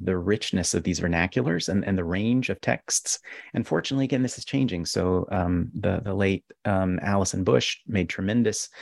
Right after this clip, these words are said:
contributions to starting to uncover, um, help us see the value in literary productions in Hindi, not just bhakti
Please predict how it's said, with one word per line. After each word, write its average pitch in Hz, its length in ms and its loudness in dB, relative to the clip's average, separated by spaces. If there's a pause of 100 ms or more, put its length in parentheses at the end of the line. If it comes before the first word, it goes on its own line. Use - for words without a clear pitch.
(260)
contributions 101 880 0
to 92 440 0
starting 92 380 2
to - 160 -4
uncover, 85 580 0
um, 82 480 0 (600)
help 110 260 0
us - 140 0
see 107 220 0
the 95 100 0
value 90 580 2
in 82 360 0
literary 127 420 0
productions 135 580 -2
in 139 80 0
Hindi, 135 360 -2
not - 180 -4
just - 200 -2
bhakti 127 440 0